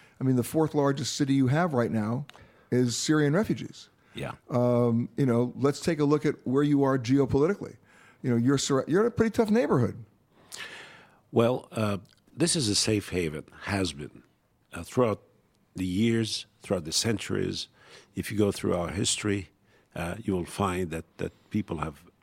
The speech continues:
Speaker 2: always come to this part of the world, this part of the Holy Land, for refuge, particularly lately, in the last hundred years, you know, the creation of the Hashemite Kingdom of Jordan,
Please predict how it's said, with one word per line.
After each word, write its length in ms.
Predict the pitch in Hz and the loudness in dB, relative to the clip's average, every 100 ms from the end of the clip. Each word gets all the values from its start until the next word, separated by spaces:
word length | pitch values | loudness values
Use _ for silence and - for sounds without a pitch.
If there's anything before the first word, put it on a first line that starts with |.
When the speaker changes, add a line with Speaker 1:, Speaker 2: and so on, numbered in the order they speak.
| - | 2
Speaker 2:
always 480 | 110 101 90 82 | 4 4 0 -4
come 380 | - - 90 90 - | -6 -6 -6 -6 -8
to 140 | - | -8
this 220 | 92 101 | -4 -4
part 240 | - 90 87 | -4 -4 -6
of 60 | |
the 60 | 78 | -8
world, 380 | 87 82 - - _ _ - | -6 -8 -10 -16 _ _ -6
this 140 | - | -4
part 220 | - 95 | -2 -4
of 80 | 82 | -4
the 80 | 78 | -8
Holy 340 | - 104 92 | -6 -6 -4
Land, 360 | 76 64 62 - _ - | -6 -8 -12 -20 _ -20
for 180 | - 90 | -8 -6
refuge, 540 | 78 82 - - - - _ - - - | -4 -4 -4 -8 -10 -18 _ -20 -12 -4
particularly 800 | 117 - 196 151 - - - - _ _ - | -4 -2 -4 -4 -8 -8 -14 -18 _ _ -2
lately, 580 | 101 117 113 - - _ _ _ _ _ - | 2 2 0 -8 -12 _ _ _ _ _ -10
in 240 | 92 87 | -6 -6
the 80 | 87 | -4
last 380 | 92 95 92 - | -2 -2 -2 -4
hundred 320 | 87 90 82 | -4 -4 -4
years, 440 | 95 113 71 64 - - | -2 -2 -4 -8 -10 -10
you 100 | 85 | -10
know, 220 | 76 78 | -8 -10
the 80 | 78 | -10
creation 440 | - 101 92 - | -4 -2 -2 -4
of 140 | 92 85 | -6 -6
the 80 | |
Hashemite 560 | 78 87 90 - 80 76 | -8 -8 -8 -8 -8 -8
Kingdom 260 | - 82 78 | -10 -8 -8
of 140 | 76 | -6
Jordan, 480 | 85 107 107 113 | 0 0 2 -2